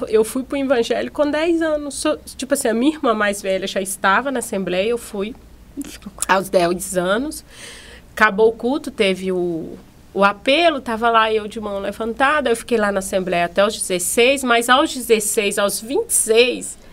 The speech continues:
Speaker 1: eu casei, tive meus dois primeiros filhos, batizei nas águas na Batista.
Speaker 2: Uhum.
Speaker 1: Aí, os vinte e seis, eu voltei para a Assembleia.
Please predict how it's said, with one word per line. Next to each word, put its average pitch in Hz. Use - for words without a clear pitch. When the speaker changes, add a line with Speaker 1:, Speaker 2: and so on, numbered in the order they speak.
Speaker 1:
eu 202
casei, 226
tive -
meus 214
dois 233
primeiros 233
filhos, 208
batizei 233
nas 214
águas 214
na 240
Batista. -
Speaker 2:
Uhum. 269
Speaker 1:
Aí, 247
os -
vinte 294
e 330
seis, 240
eu 226
voltei 269
para 285
a 294
Assembleia. 247